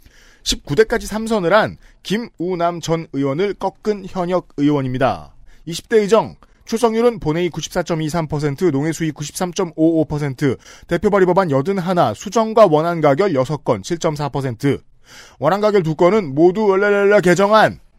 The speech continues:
수정가결 법안 가운데서는 종자 판매상이 종자의 취득 경로를 입증하는 서류를 첨부하여 신고해야 수입 유통할 수 있도록 하는 종자산업법 일부 개정 법률안.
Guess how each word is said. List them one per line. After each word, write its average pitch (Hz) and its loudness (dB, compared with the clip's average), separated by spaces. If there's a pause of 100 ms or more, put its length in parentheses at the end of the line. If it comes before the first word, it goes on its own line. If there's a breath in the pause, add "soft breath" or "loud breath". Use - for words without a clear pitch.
(880)
수정가결 233 2
법안 151 2
가운데서는 135 -2 (260 soft breath)
종자 156 2
판매상이 202 -4
종자의 156 0
취득 196 -8
경로를 135 -2
입증하는 139 -4
서류를 127 -4
첨부하여 214 2
신고해야 175 0 (240 soft breath)
수입 247 -2
유통할 190 4
수 160 2
있도록 143 2
하는 180 2 (220 soft breath)
종자산업법 214 0
일부 175 -2
개정 156 2
법률안. 123 0